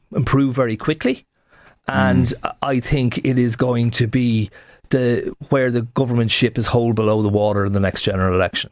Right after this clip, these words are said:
Speaker 2: All right. Uh, very, very quickly, even one name before you go. Is there any mercurial member of cabinet? Anyone you'd kind of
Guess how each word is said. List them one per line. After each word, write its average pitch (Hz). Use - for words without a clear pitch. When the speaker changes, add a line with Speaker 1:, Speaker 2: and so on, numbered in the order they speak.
Speaker 2:
All 95
right. 92
Uh, 127
very, 165
very 156
quickly, 143
even 139
one 131
name 123
before 120
you 120
go. 139
Is 139
there 160
any 190
mercurial 185
member 190
of 180
cabinet? 185
Anyone 165
you'd 143
kind 147
of 139